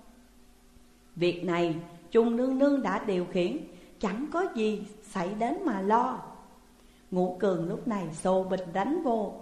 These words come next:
gặp Điền Đơn làm y như kế, tức thì nổi lên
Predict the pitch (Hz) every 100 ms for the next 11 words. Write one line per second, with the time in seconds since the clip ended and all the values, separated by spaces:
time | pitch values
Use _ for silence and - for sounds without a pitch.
0 | - - 202 196 - 220 185 165 190 190
1 | 180 - - 190 165 - - 190 185 185
2 | 180 196 220 294 - - - - - -
3 | - - 240 170 160 170 285 311 269